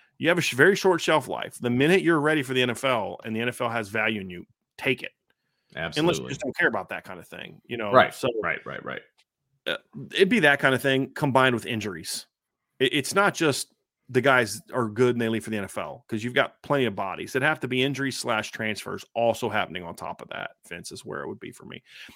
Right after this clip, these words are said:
Speaker 1: But you could also just decide this certain kid's just too good not to take. I mean, you, you could get to that point in time, too, where it's like, that kid's just too good not to take.
Speaker 2: Sure.
Speaker 1: That'd be more Chroma than it would be Anderson for me at this point.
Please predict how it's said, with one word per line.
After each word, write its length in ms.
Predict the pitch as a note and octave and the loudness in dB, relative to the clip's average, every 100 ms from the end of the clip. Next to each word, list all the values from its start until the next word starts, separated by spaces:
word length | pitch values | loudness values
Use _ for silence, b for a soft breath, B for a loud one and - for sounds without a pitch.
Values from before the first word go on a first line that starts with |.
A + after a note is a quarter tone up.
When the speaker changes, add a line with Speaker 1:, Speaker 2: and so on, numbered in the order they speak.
| _ | _
Speaker 1:
But 140 | F3+ | 0
you 80 | A3 | 4
could 80 | A3 | 4
also 240 | C4+ - | 4 2
just 220 | D3 C3+ - | 0 0 0
decide 440 | - A2+ G#2+ G#2 _ _ | 0 2 2 -2 _ _
this 180 | B2 - | -2 0
certain 240 | C#3 A#2+ | -2 -2
kid's 220 | - A#2 | -4 -4
just 180 | G#2+ - | -4 -4
too 100 | A#2 | -4
good 260 | G#2+ D3 B2 | 0 0 0
not 180 | A2 - | -8 -8
to 160 | - | -4
take. 100 | G3+ - _ _ _ _ _ | -4 -6 _ _ _ _ _
I 40 | A#2 | -4
mean, 180 | A2+ | -2
you, 100 | A#2 B2 | -2 -4
you 140 | - C3+ | -8 -6
could 140 | D3 | -4
get 140 | C#3 | -4
to 60 | C3 | 0
that 180 | C3 E3+ | 0 0
point 220 | C3+ B2 | -2 0
in 60 | B2+ | -2
time, 100 | A#2 | 0
too, 160 | D#3+ | 0
where 120 | D#3+ A#2 | 0 0
it's 100 | - | 0
like, 220 | A2 G#2 _ | -2 -2 _
that 180 | A#2 - | -10 -6
kid's 200 | A#2 G#2 | -6 -6
just 180 | F#2+ | -10
too 80 | - | -10
good 160 | G#2 G2+ | -8 -10
not 180 | F2+ - | -12 -14
to 80 | |
take. 220 | - G2+ - _ b b | -14 -14 -14 _ b b
Speaker 2:
Sure. 280 | - E3+ D3+ | -8 -6 -4
Speaker 1:
That'd 180 | C3 D#3 | 0 0
be 100 | D3+ | 2
more 280 | D3 C3+ A#2 | 2 4 2
Chroma 420 | - C#3+ C3+ A2+ | 4 4 4 2
than 140 | G2+ G#2 | 0 -4
it 80 | |
would 180 | G2 G2+ | -4 -6
be 160 | G2+ F#2 | -6 -10
Anderson 400 | F#2 F2 - - | -10 -12 -14 -16
for 120 | - | -16
me 120 | - | -16
at 80 | - | -16
this 120 | - | -18
point. 260 | - - - | -18 -18 -20